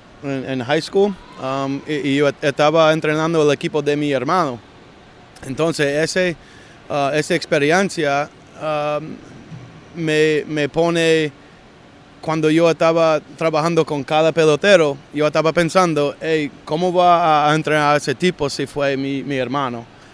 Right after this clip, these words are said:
¿Me entiende? Ah, estaba en, en colegio por dos o tres años y empezaba con los Twins en dos mil quince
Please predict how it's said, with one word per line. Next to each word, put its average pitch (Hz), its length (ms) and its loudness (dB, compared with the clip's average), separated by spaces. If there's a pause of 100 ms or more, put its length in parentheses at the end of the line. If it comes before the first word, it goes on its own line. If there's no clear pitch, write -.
(120)
¿Me 131 80 -8
entiende? 127 460 -6 (500)
Ah, 135 320 0
estaba 156 500 4
en, 156 220 0
en 151 160 -2
colegio 165 360 2
por 147 300 -2
dos 147 300 2
o 151 80 -2
tres 151 280 -2
años 180 540 -2
y 139 140 -2
empezaba 156 480 -2
con 156 160 -6
los 143 180 -4
Twins 156 340 -2
en 139 160 -4
dos 139 240 -4
mil 143 140 -4
quince 180 540 -2